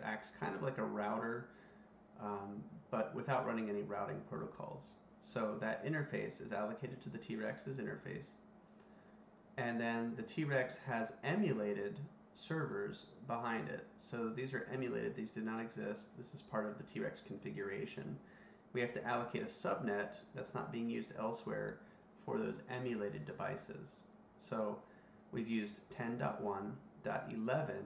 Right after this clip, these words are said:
dot zero slash twenty-four. That's the subnet which all of the T-Rex servers, uh, the emulated servers,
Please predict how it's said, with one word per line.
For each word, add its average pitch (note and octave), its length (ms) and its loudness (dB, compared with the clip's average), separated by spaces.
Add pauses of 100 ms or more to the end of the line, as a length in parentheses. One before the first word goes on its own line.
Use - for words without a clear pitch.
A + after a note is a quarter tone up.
(240)
dot - 280 0
zero A2 340 -2 (380)
slash - 240 -4
twenty-four. - 640 -4
That's - 220 -4
the - 100 -6
subnet G#2 520 2 (520)
which A2+ 260 -2
all B2 240 6
of C#3 140 2
the C3 60 -4
T-Rex B2 480 2
servers, A2 720 0 (680)
uh, G#2 260 0 (100)
the A#2+ 100 2
emulated A2+ 420 2
servers, - 460 -4